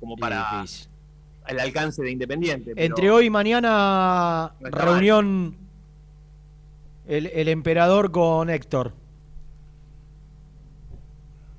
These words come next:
Speaker 2: para definir situaciones. Ah,
Speaker 1: Bueno.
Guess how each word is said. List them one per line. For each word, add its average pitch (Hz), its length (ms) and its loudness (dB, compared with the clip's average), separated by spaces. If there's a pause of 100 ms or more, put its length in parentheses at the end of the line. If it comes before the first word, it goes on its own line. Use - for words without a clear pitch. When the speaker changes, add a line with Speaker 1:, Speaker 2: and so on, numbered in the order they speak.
(320)
Speaker 2:
para 135 520 -2
definir 143 480 -8
situaciones. 139 800 -8 (880)
Ah, 226 340 0
Speaker 1:
Bueno. 139 280 -6